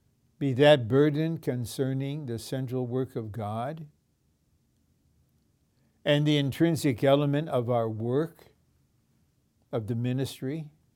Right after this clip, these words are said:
that they pray time and time again, "Lord, train me to m-,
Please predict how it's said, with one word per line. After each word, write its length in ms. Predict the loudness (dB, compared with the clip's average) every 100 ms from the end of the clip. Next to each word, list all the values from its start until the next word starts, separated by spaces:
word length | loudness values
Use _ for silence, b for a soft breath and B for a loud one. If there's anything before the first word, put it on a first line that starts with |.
| _ _ _ _ _ _ _ _ _ _ _ _ _ _ _ _ _ _ _ _ _ _ _
that 200 | -2 0
they 240 | 0 0 -6 _ _ _
pray 640 | 2 4 6 4 0 -6 -14 _ _ _ _ _ _
time 300 | -4 0 0
and 100 | -2
time 280 | -2 -4 -2
again, 520 | -4 -4 -6 -6 -10 -12
"Lord, 640 | -6 -4 -4 -4 -8 -14 _ _ _ _ _ _ _ _
train 600 | -10 -4 -2 0 -2 -2
me 340 | -4 -6 -12 _ _ _ _ _ _ _ _ _ _ _ _ _ _ _ _ _ _ _ _ _ _ _ _ _ _
to 80 | -6
m-, 240 | -6 -6